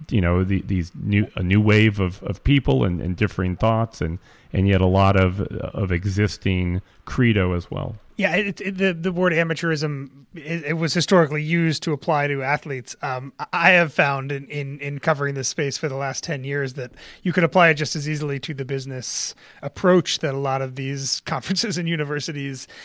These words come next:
Speaker 2: have. And I do think, I do think that that is changing. Uh, stadiums being a, a perfect example. I, I think the, the way professional sports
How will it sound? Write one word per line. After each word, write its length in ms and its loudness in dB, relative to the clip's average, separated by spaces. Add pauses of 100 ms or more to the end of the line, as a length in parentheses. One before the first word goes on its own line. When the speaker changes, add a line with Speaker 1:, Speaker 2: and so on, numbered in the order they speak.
(100)
Speaker 2:
have. 340 4
And 80 4
I 120 4
do 120 4
think, 240 -2
I 60 -2
do 140 0
think 160 -6
that 120 -6
that 160 -4
is 280 -10
changing. 760 -6 (320)
Uh, 200 -6
stadiums 640 0
being 300 -2
a, 40 -2 (100)
a 100 -8
perfect 400 -6
example. 580 -12
I, 120 -10
I 140 -10
think 280 -8
the, 220 -2 (420)
the 100 -4
way 200 4
professional 440 -4
sports 460 -6